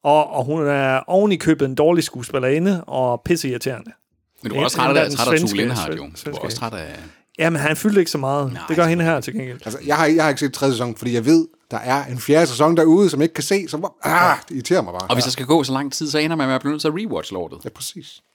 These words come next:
Speaker 1: Det gør ikke noget med den her, vil jeg sige.
Speaker 2: Nej, altså, de
Speaker 1: Ja,
Speaker 2: to første
Speaker 1: altså,
Speaker 2: sæsoner, det er
Speaker 1: virkelig høj
Speaker 2: fremragende.
Speaker 1: kvalitet.
Speaker 2: Det, øh, det er virkelig sådan,
Speaker 1: Og
Speaker 2: det er
Speaker 1: det
Speaker 2: jo,
Speaker 1: ene
Speaker 2: det er
Speaker 1: er
Speaker 2: jo
Speaker 1: skandinaver og tysker og
Speaker 2: Ja, ja.
Speaker 1: englænder, der er med i, øh, serien.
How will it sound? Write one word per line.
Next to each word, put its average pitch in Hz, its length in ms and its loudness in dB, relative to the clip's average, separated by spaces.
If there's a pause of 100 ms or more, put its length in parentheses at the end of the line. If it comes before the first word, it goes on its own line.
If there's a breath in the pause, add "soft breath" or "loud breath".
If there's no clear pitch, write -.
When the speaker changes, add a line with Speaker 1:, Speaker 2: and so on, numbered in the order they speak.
(140)
Speaker 1:
Det 151 100 2
gør 156 160 6
ikke 143 160 0
noget 139 180 2
med 123 80 -4
den 110 100 -4
her, 117 140 -8
vil 117 100 -12
jeg - 80 -14
sige. - 200 -10 (140)
Speaker 2:
Nej, - 200 -4
altså, - 160 -4
de - 140 -8
Speaker 1:
Ja, 123 60 -2
Speaker 2:
to 175 120 4
første 160 100 4
Speaker 1:
altså, 135 120 4
Speaker 2:
sæsoner, 131 200 0
det 185 80 4
er - 0 -
Speaker 1:
virkelig 127 160 0
høj 127 140 2
Speaker 2:
fremragende. 113 280 -8
Speaker 1:
kvalitet. 92 640 -2
Speaker 2:
Det, 67 160 -12
øh, 69 40 -14
det - 140 -12
er 101 40 -6
virkelig 113 220 -2
sådan, 107 80 -6
Speaker 1:
Og - 20 -10
Speaker 2:
det 107 60 2
er - 20 4
Speaker 1:
det 170 60 4
Speaker 2:
jo, 180 40 4
Speaker 1:
ene - 0 -
Speaker 2:
det 196 60 4
er 208 40 4
Speaker 1:
er 196 40 6
Speaker 2:
jo 160 40 0
Speaker 1:
skandinaver 160 680 2
og 127 100 0
tysker 180 400 -2
og 110 360 -4
Speaker 2:
Ja, 120 140 0
ja. 147 60 2
Speaker 1:
englænder, 131 500 0
der - 100 -8
er 117 40 -8
med 127 260 -4
i, 117 140 -4
øh, 117 200 -8
serien. - 240 -12